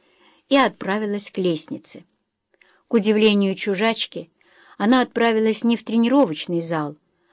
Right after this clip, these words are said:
а к выходу из дома. Эвелина остановилась на пороге, с интересом оглядевшись по сторонам. Кажется, все домочадцы де Леона в этот чудный вечер решили прогуляться,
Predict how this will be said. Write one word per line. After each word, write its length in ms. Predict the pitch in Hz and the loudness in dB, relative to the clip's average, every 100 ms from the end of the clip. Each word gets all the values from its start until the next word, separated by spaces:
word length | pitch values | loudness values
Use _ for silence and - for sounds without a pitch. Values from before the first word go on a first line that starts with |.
| _ | _
а 140 | 190 | -4
к 100 | 185 | -4
выходу 580 | 190 269 - 254 240 233 _ | 0 0 0 0 0 -2 _
из 220 | 233 202 | -4 -4
дома. 460 | 185 170 147 143 - _ _ _ _ _ _ _ _ _ - | -2 0 -2 -8 -16 _ _ _ _ _ _ _ _ _ -4
Эвелина 480 | 196 233 320 320 | 2 6 8 8
остановилась 720 | 269 - 226 220 247 254 233 | 6 2 0 2 2 0 -2
на 100 | 240 | -6
пороге, 640 | 226 226 202 170 160 160 - _ _ _ | -4 -2 0 -2 -4 -12 -14 _ _ _
с 140 | - | -4
интересом 540 | 214 190 220 262 226 208 | -4 -2 2 2 2 -4
оглядевшись 680 | 190 185 190 233 - 147 | -2 -2 0 0 -2 -8
по 100 | - | -8
сторонам. 720 | - - 190 185 165 156 160 _ _ _ _ - - _ | -8 -4 -4 -2 0 -2 -6 _ _ _ _ -20 -20 _
Кажется, 460 | 254 233 220 - 208 | 0 0 -2 -4 -6
все 260 | - 247 | 2 2
домочадцы 640 | 208 208 208 - 220 214 208 | 4 0 -2 0 -2 0 -2
де 140 | 196 | 2
Леона 440 | 202 208 294 226 170 | 4 4 4 4 0
в 20 | |
этот 260 | 175 175 | -2 -4
чудный 420 | - 226 214 196 196 | -4 -4 -2 -2 0
вечер 440 | 190 175 175 - _ _ _ _ | -2 -2 -10 -14 _ _ _ _
решили 420 | 240 247 269 240 | 2 4 4 2
прогуляться, 800 | 233 240 226 247 185 151 - - | 4 4 6 4 2 -2 -10 -12